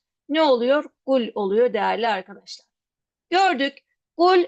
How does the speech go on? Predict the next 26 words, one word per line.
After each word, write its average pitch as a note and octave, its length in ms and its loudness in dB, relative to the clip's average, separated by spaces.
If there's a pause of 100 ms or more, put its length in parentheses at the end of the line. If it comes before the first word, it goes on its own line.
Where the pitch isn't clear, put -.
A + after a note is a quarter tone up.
sen E4+ 440 0
söyle B3 520 2 (140)
erkek. A3 680 -2 (400)
Gula. D4+ 760 2 (420)
Burada, D#4 640 -6
e, B3 40 -2 (800)
müfret, D4+ 600 -6 (480)
e, A3 300 -4
müzekker C4+ 580 0
muhatabada A#3+ 960 0 (240)
ve A#3 180 0
bir D4 260 -2
de C#4+ 160 -2
cem C#4+ 200 -4
müennes B3+ 720 -2
muhatabada A3 920 0 (340)
vavlar C#4 500 2
hasfediliyor D4+ 800 -2
ama D4 300 -4
diğer C#4+ 240 0
yerlerde A3 640 -2
vavlar B3 360 -4
geri C#4+ 340 -8
dönüyor G#3 320 -6
arkadaşlar. A3+ 680 -6
Neden? C4 400 2